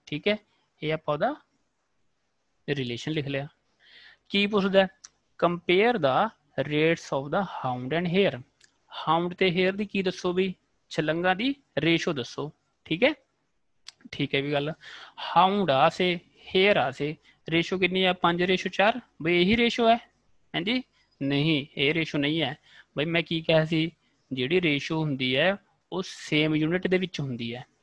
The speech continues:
ਠੀਕ ਹੈ, ਸੇਮ ਕਾਈਂਡ ਦੇ ਵਿੱਚ ਹੁੰਦੀ ਹੈ। ਤਾਂ ਤੁਹਾਨੂੰ ਕੀ ਕਰਨਾ ਪਊ? ਜਾਂ ਤਾਂ ਇਹ hound ਨੂੰ ਇੱਥੇ ਹੇਅਰ 'ਚ ਚੇਂਜ ਕਰ ਲਓ, ਜਾਂ ਆਹ ਹੇਅਰ ਨੂੰ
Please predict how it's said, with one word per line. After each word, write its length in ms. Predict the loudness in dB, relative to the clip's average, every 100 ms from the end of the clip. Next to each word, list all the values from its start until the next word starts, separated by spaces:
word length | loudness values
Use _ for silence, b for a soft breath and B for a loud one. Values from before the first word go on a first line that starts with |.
| _ _ -6
ਠੀਕ 120 | -2
ਹੈ, 40 | -2
ਸੇਮ 420 | 0 0 0 -2 -8 _ 0
ਕਾਈਂਡ 260 | 2 4 4
ਦੇ 120 | 0
ਵਿੱਚ 200 | -2 -4
ਹੁੰਦੀ 320 | -6 -6 -8
ਹੈ। 60 | -10 -16 b b b _
ਤਾਂ 200 | 2 2
ਤੁਹਾਨੂੰ 280 | 2 0 -2
ਕੀ 200 | -2 0
ਕਰਨਾ 260 | 0 0 0
ਪਊ? 280 | -2 -4 -6 b b -2
ਜਾਂ 160 | 0
ਤਾਂ 140 | 2 0
ਇਹ 240 | 2 4 4
hound 360 | 4 0 0
ਨੂੰ 180 | -2 -4 -2
ਇੱਥੇ 300 | -4 0 0
ਹੇਅਰ 320 | 2 2 2
'ਚ 120 | 2
ਚੇਂਜ 260 | 0 2 4
ਕਰ 140 | 2
ਲਓ, 200 | 2 -4 -8 _ 0
ਜਾਂ 160 | 2 4
ਆਹ 180 | 4 4
ਹੇਅਰ 280 | 6 4
ਨੂੰ 140 | 4